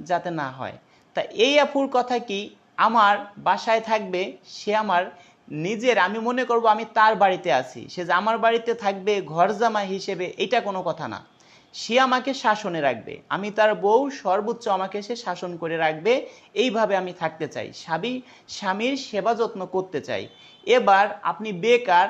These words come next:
আপনার কোনো একটা ব্যবসা আপু ধরাই দিবে। আপনি যে একেবারেই বেকার, কিছুই নেই, মন মাইন্ড ভালো, উঁচে লম্বা ভালো, দেখতে শুনতে ভালো, পাঁচ ওয়াক্ত নামাজ কালাম পড়েন, এই আপু একটু ফুজুর টাইপের হলে ভালো হয়। এই আপুর বর যে হবে ফুজুর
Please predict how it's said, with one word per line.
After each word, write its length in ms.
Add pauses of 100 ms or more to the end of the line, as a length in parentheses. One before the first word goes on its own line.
(120)
আপনার 420
কোনো 200
একটা 160
ব্যবসা 480
আপু 200
ধরাই 300
দিবে। 220 (800)
আপনি 320
যে 120
একেবারেই 540
বেকার, 460
কিছুই 420
নেই, 380
মন 260
মাইন্ড 440
ভালো, 520
উঁচে 260
লম্বা 320
ভালো, 340
দেখতে 380
শুনতে 340
ভালো, 420 (340)
পাঁচ 240
ওয়াক্ত 240
নামাজ 380
কালাম 320
পড়েন, 320
এই 240
আপু 180
একটু 180
ফুজুর 460
টাইপের 320
হলে 180
ভালো 260
হয়। 220 (720)
এই 180
আপুর 280
বর 340
যে 140
হবে 320 (120)
ফুজুর 260